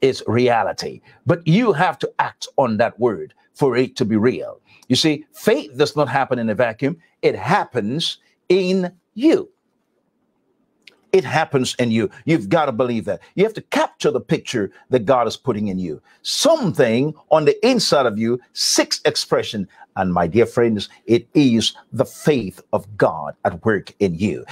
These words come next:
I hope this is helping somebody today. It doesn't matter where you've been. It makes no difference how hard those things have been. Today, as you're hearing this, there is a force on the inside.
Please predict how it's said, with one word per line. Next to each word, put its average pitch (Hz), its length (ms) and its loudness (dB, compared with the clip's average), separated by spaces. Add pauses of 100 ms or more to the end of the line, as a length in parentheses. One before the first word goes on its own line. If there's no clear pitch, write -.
(120)
I 349 60 2
hope 254 320 0
this 135 160 -2
is 117 100 -4
helping 113 380 -2
somebody 92 480 0
today. 82 300 -8 (200)
It 247 100 2
doesn't 247 200 0
matter 156 200 2
where 127 120 2
you've 123 180 0
been. 208 360 -6 (960)
It 285 100 2
makes 294 300 0
no 226 100 4
difference 165 480 -2
how 123 240 0
hard 120 400 0
those 113 200 -4
things 113 320 -2
have 107 120 0
been. 143 260 0 (200)
Today, 175 480 2
as 156 180 0
you're 156 80 -10
hearing 156 360 0
this, 139 240 0 (260)
there 151 420 0
is 240 220 0
a 156 80 0
force 160 340 0
on 139 60 -2
the 135 180 -2
inside. 113 360 -2